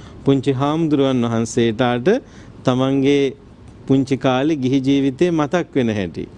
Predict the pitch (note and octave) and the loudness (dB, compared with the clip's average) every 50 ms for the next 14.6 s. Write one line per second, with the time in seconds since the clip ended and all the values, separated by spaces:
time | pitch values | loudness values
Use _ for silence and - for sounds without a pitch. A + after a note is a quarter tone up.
0 | - - - - - - - - - - - - - - - - - - C#3 C3+ | -20 -20 -20 -20 -20 -20 -20 -20 -20 -20 -20 -20 -20 -20 -20 -16 -4 0 0 2
1 | C3+ C3 B2+ B2+ C#3 F#3 A3+ A3+ G3+ F3+ F3 F3+ G3 G3 E3 D#3 C#3 C3 E3 E3+ | 2 2 0 0 0 0 0 2 0 0 2 2 0 2 2 0 0 0 0 0
2 | F3+ F#3 G3 G3+ F#3+ A#3+ G#3 F3 D#3 - F3+ G3 F#3+ G3 G3 F3+ E3+ - G3 F3+ | 2 2 2 0 0 0 -2 -2 0 0 -2 -2 0 0 0 0 0 0 0 0
3 | D3+ A#2+ G2+ F2 F2 - - - - - - - - - - - - - - - | 2 0 -2 -4 -6 -14 -16 -20 -20 -20 -20 -20 -20 -20 -20 -20 -20 -20 -14 -2
4 | - D#3+ F#3 G3 F#3 E3 D3 D#3+ D3+ - F3+ E3+ G3 G3 G3 G3+ G3+ F3+ D#3+ D3+ | 2 4 4 4 4 2 0 0 0 0 -2 0 2 0 0 0 0 0 2 2
5 | D3+ D#3+ E3 E3+ E3+ F#3 F#3 G3 G3 G#3 G#3 F#3+ D#3 F3+ G3 G3+ G3 E3 C#3+ C#3+ | 2 2 2 2 0 2 2 2 2 2 0 0 2 2 2 2 2 0 0 -2
6 | A#2+ - A#2+ G#2 G2 F#2 F2 - - - - - - - - - - - C#3 C#3+ | -2 0 -2 -2 -2 -4 -6 -8 -14 -18 -18 -20 -20 -20 -20 -20 -10 -2 0 0
7 | D#3+ E3+ A3 A#3 B3+ C4 A3 A#3+ F#3 D#3+ D3+ C#3+ - D#3+ G#3 B3 - - - - | 2 2 2 0 0 0 0 0 0 0 -2 -2 -2 -4 -4 -4 -8 -14 -20 -20
8 | - - - - - D3+ D#3 E3 F3+ G3 G#3 A3 G#3 A3 F#3 D3+ C#3+ C#3+ C3+ - | -20 -20 -14 -2 -2 -2 0 0 -2 -2 -2 -2 -2 -2 -2 0 -2 -2 0 2
9 | G#3 G3 C#3 - - D#3+ C3+ F#3+ F#3 F3+ F3+ D#3 F#3 F3 - F#3 F3+ F3+ F3 F3 | 2 2 2 0 -2 -4 -2 -2 -2 0 0 -2 -2 -2 2 2 2 2 2 0
10 | F3+ E3+ F3+ F3+ F3+ F#3 F#3 F3+ D#3+ C3+ C#3 C#3+ D3 E3 F#3 G#3+ B3+ E4 - - | 0 0 -2 0 0 0 0 0 0 0 0 2 2 2 2 2 0 -2 -4 -10
11 | - - - - - - - D3 D#3+ F3 F#3 G3+ A3+ A3+ G#3+ - A3 G#3+ F#3+ A3 | -20 -20 -20 -20 -16 -4 0 2 2 4 4 4 2 0 0 -2 -2 0 2 2
12 | A3+ A3+ F3+ E3 E3 F3 F3+ F3+ F#3 F#3 F#3+ G3 G3+ G#3 G#3+ G#3 A3+ G3 E3+ E3 | 0 2 2 2 2 4 4 2 2 2 2 2 2 0 0 0 0 0 0 2
13 | D#3 G3+ G3 F#3 F3+ F#3 F#3+ G3+ G3+ G3 G3 F#3 F#3 F3+ - - - G#3 A3 G3+ | 2 2 2 2 2 2 0 0 2 2 0 0 -2 -4 -6 -2 -2 0 0 0
14 | E3 E3+ D#3 C#3+ A#2+ A2 F#2+ G2+ F2+ F2+ F#2 F2+ | 0 0 0 0 0 -2 -2 -4 -4 -6 -6 -8